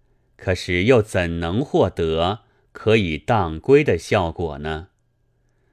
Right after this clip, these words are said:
反而引起了更大的失望。他实在受不了这种感情上的折磨了。他又回到室内去，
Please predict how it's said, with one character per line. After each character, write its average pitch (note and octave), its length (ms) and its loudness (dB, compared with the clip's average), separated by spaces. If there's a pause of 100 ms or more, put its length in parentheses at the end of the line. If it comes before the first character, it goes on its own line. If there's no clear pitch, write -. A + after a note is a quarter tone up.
(100)
反 A2+ 240 2
而 B2+ 180 4
引 A#2+ 240 2
起 A2+ 200 -6
了 F2 180 -2
更 A2+ 300 0
大 G#2 180 -2
的 D#2+ 140 -6
失 - 240 -6
望。 E2+ 340 -2 (720)
他 E2 240 -4
实 F2+ 400 -2
在 A#2 320 0
受 A2 260 2
不 F2 140 -2
了 D#2+ 180 0
这 G2 200 0
种 E2+ 360 -4
感 F2 360 -2
情 F2+ 300 -6
上 A#2 200 -2
的 E2+ 100 -2
折 E2 360 -4
磨 D2+ 280 -2
了。 E2 280 -6 (920)
他 C#3+ 200 0
又 E3+ 180 6
回 F#2 200 -4
到 F#2+ 180 4
室 A#2+ 260 -2
内 A#2 240 2
去， D#2+ 460 -8